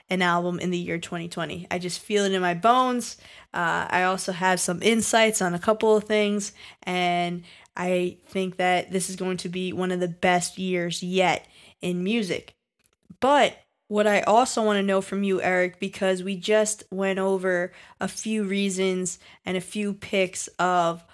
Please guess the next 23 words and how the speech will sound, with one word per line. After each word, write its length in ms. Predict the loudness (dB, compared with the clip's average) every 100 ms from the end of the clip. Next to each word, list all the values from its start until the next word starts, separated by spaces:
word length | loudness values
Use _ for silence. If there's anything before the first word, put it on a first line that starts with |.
| -20 -4
our 300 | 2 4 2
non-confirmed 1080 | 2 2 2 0 -4 -4 -2 0 0 -2 -8 -16 -20 _
slash 760 | -8 0 2 4 2 0 -8 _
our 300 | 0 2 0 -4 -4
personal 540 | 0 0 0 -2 0
wish 300 | 2 2 0
list, 360 | 0 0 -2 -6 -18 _
but 120 | -2
I 80 | 0
wanna 320 | 2 2 2
know, 420 | 2 2 2 0 -8 _ -8
why 420 | 2 4 6 4
did 220 | 0 -6
you 120 | -6
choose 520 | -6 -4 -2 -2 -2
and 180 | -2 -6
how 360 | -2 2 2 2
did 180 | -2 -6
you 140 | -8
come 340 | -6 -6 -6
to 160 | -6 -4
those 320 | -2 -2 -2
choices 800 | -6 -4 -2 -2 -2 -4 -4 -8